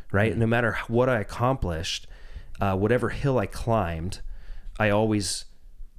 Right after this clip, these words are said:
Speaker 1: had to move on to another one to climb that and to climb the next thing and whatever that thing was. And so growing up, you know, um, it,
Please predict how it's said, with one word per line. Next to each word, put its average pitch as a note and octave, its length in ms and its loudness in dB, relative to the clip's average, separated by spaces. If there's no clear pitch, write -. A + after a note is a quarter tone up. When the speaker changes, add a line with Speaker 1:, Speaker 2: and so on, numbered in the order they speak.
Speaker 1:
had A2 200 -2
to G#2 40 0
move A2 180 2
on G#2+ 180 2
to G#2 140 -4
another G2 300 0
one C#2 280 -8
to - 80 -2
climb F2+ 320 -2
that D#2 240 -8
and F#2 80 -4
to F#2+ 60 -2
climb G2 260 0
the F#2+ 80 0
next E2+ 280 -4
thing D#2+ 220 -8
and F#2+ 100 -2
whatever A2 340 2
that F#2 220 -2
thing F#2 180 0
was. D#2+ 300 -4
And F#2+ 100 -4
so A#2+ 260 4
growing C3+ 420 2
up, F#2+ 340 0
you A2 120 0
know, G#2 280 -2
um, F2+ 500 -2
it, G2 240 -4